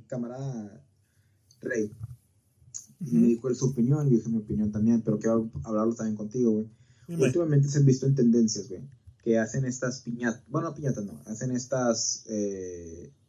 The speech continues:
Speaker 1: bodas y quinceañeras, y en las invitaciones ponen "sin niños".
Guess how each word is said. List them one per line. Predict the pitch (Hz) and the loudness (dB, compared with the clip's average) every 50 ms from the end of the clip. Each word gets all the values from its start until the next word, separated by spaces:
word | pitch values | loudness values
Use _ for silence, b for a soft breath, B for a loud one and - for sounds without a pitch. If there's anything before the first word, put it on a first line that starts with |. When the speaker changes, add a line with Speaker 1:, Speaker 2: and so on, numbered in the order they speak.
| - _ | -20 _
Speaker 1:
bodas | - 117 127 127 135 135 127 120 120 - - - - - | -2 2 4 4 6 4 2 -2 -4 -6 -10 -12 -14 -18
y | - 104 101 98 95 90 | -18 -18 -18 -18 -20 -18
quinceañeras, | _ 110 113 110 - 110 113 123 127 120 107 98 - - - _ _ _ _ _ _ _ _ _ _ _ _ | _ -6 -4 -4 -4 -4 -4 -2 -2 -2 -2 -2 -6 -14 -20 _ _ _ _ _ _ _ _ _ _ _ _
y | - 113 | -2 0
en | 113 | 2
las | 113 113 - | 2 0 0
invitaciones | 120 113 113 113 107 - 113 - 131 127 123 131 135 | -2 -4 -4 -4 -4 -6 -6 -4 -4 -4 -4 -4 -6
ponen | - 127 120 120 120 113 110 113 - _ _ _ _ _ _ _ _ _ _ _ _ _ _ _ _ _ _ _ _ - | -2 0 0 2 2 2 0 0 -4 _ _ _ _ _ _ _ _ _ _ _ _ _ _ _ _ _ _ _ _ -20
"sin | - - - 127 120 117 117 | -18 -12 -4 0 0 2 2
niños". | 120 120 117 107 98 87 - - - - - _ _ | 2 2 0 0 -2 -4 -14 -20 -20 -20 -20 _ _